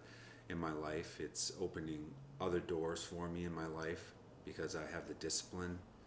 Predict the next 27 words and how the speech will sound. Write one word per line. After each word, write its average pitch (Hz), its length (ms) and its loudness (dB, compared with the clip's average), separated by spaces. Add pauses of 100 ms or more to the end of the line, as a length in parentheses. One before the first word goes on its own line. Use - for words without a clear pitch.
(160)
and 82 100 -6
the 76 60 0
balance 78 500 -2
in 85 80 -4
my 78 120 -2
life 76 320 -4
now. 78 160 -6 (300)
I - 40 2
just 87 180 4
want 90 140 4
to 80 80 2
read 80 240 2
a 80 40 0
scripture 107 600 6 (1160)
just - 220 2
about 82 220 8
how 80 260 2
good 85 200 4
God 80 320 6
is 78 220 4
and 78 100 0
how, 76 340 0 (1120)
how 78 420 2
he, 87 480 2
um, 71 320 0 (140)
rewards 78 880 4 (680)
obedience. 87 760 2